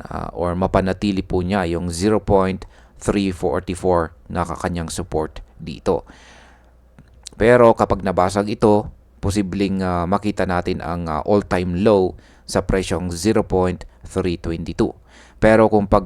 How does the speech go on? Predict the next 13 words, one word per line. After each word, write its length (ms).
ah, 360
tumalbog 420
naman 240
po 160
siya 320
sa 160
support 400
na 80
ito, 400
ah, 240
siya 160
po 160
muli 320